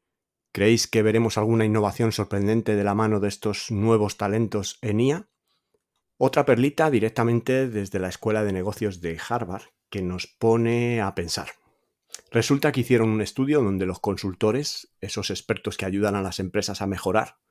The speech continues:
usaron inteligencia artificial, específicamente G P T cuatro, para realizar tareas creativas y analizar problemas de las compañías. ¿Y sabéis qué pasó? Pues aunque mejoraron su producción, cometieron más errores al analizar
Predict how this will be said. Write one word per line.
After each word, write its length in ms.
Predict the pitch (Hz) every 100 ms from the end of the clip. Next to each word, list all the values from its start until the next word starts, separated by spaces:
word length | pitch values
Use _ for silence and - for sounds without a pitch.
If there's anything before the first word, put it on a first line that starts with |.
| -
usaron 440 | 107 - 120 127
inteligencia 480 | 107 95 95 110 107
artificial, 640 | 104 107 120 143 139 165
específicamente 1000 | - - 104 104 104 104 107 117 113 82 - -
G 100 | 95
P 80 | 90
T 140 | 90
cuatro, 480 | 90 135 143 151 - _
para 200 | 120 120
realizar 460 | 107 101 92 - -
tareas 380 | 101 104 104
creativas 500 | - 98 123 110 104
y 40 | 113
analizar 440 | 101 95 - 104
problemas 400 | - 98 98 101
de 80 | 98
las 160 | 87 -
compañías. 800 | 92 87 90 117 90 78 - _ _ _ _ _
¿Y 80 | -
sabéis 300 | - 104 113
qué 100 | 123
pasó? 380 | 110 107 - - _ _ _ _
Pues 220 | - 107
aunque 300 | 113 107 -
mejoraron 480 | 104 101 101 113 143
su 260 | 123 123 -
producción, 680 | - 107 104 - 165 139 156
cometieron 480 | - 101 95 113 113
más 240 | 117 117
errores 400 | 104 104 101 110
al 140 | 101
analizar 640 | 98 92 90 87 101 104